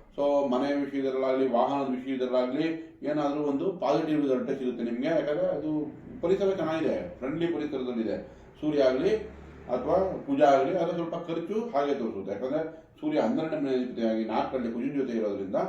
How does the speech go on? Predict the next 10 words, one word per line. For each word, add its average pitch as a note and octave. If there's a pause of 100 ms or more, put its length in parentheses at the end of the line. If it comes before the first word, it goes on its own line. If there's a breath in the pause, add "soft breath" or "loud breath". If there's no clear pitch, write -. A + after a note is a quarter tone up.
(320 loud breath)
ಸ್ವಲ್ಪ D#3
ಖರ್ಚು D#3+
ಸ್ವಲ್ಪ, C3+
ಯಾಕಂದ್ರೆ C#3+
ಮೂರು F3
ಎಂಟನೇ D3+
ಅಧಿಪತಿ C3+
ಆಗುತ್ತೆ G#2+
ಕುಜ. G#2+ (580 loud breath)
ಹಾಗಾಗಿ D#3+